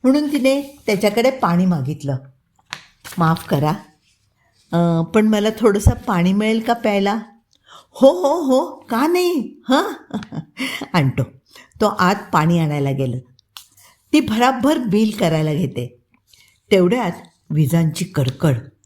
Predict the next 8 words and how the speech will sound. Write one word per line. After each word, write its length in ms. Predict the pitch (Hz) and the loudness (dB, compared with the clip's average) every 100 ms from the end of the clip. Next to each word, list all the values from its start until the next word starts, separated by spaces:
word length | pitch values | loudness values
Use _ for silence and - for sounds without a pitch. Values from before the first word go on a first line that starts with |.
| _ - - | _ -20 -4
आणि 240 | 175 175 151 | 2 4 4
ढगांची 460 | 170 160 190 202 185 | 0 2 0 0 0
गडगड 420 | 156 143 151 214 | 2 2 2 0
सुरू 280 | - 165 131 | 0 0 0
होते. 380 | 127 120 120 _ _ _ _ _ | -2 -8 -12 _ _ _ _ _
सोसाट्याचा 800 | - - 202 240 208 202 175 202 | -2 2 2 2 0 0 0 0
वारा 380 | 180 147 156 202 | 0 0 0 0
वाहतो 540 | 160 135 - 127 - | 0 -2 -4 -8 -10